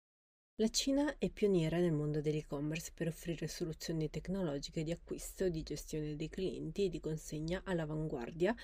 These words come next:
e oltre alle piattaforme più note come Taobao, Tmall e J D punto com, questo si riscontra anche in altre piattaforme più emergenti come Kaola, player con focus su prodotti di fascia medio-alta di proprietà di Alibaba, e Xiaohongshu.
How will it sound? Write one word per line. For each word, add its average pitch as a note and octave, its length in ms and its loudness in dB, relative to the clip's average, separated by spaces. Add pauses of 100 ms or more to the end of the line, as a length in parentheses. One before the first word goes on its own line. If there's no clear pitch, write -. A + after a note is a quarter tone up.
(300)
e E3+ 180 6
oltre D#3+ 240 2
alle D#3 140 -2
piattaforme D#3+ 560 -4
più - 160 -4
note D3+ 280 0
come D3+ 220 -2
Taobao, D3 500 -6
Tmall D3+ 440 -2
e C#3+ 100 -2
J D3+ 200 -2
D D#3 140 -6
punto F3+ 300 2
com, D#3 460 0
questo - 320 -2
si - 140 -4
riscontra D#3 500 -2
anche D#3 300 -6
in D#3 100 0
altre D#3 480 -2 (280)
piattaforme D#3 580 -2
più D#3+ 160 -2
emergenti D#3 600 0
come D3+ 400 -4 (320)
Kaola, D#3+ 560 -2
player D#3+ 400 6
con E3+ 140 0
focus D#3 340 -4
su E3 140 -8
prodotti E3 520 -2
di D#3+ 220 -2
fascia D#3+ 320 -4
medio-alta D#3 520 -2
di E3+ 100 0
proprietà E3 380 -4
di B2+ 120 -2
Alibaba, F3 500 -2 (320)
e F3 100 2
Xiaohongshu. D#3+ 680 -2